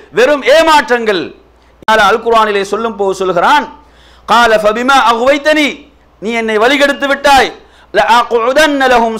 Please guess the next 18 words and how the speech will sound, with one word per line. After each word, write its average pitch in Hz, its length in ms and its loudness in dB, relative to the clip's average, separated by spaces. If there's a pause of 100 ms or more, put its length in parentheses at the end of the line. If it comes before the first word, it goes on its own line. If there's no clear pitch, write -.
சிராத்தகல் 240 720 0
முஸ்தகீம்", 208 760 -4 (480)
நான் 220 340 0
நேரான 294 520 2
வழியிலே 247 400 2
அமர்ந்து 285 800 0
அவர்களை 208 380 0
வழிகெடுப்பேன். 170 580 -4 (840)
எதுல? 226 360 0 (320)
சத்திய 247 500 -2
வழியிலே, 254 640 2 (160)
நேரான 302 580 2
வழியிலே 262 500 2
இருந்து 240 380 -2
நின்-, 180 80 -4
அதில் 220 240 2
உட்கார்ந்து 302 340 2
கொள்வேன், 277 400 0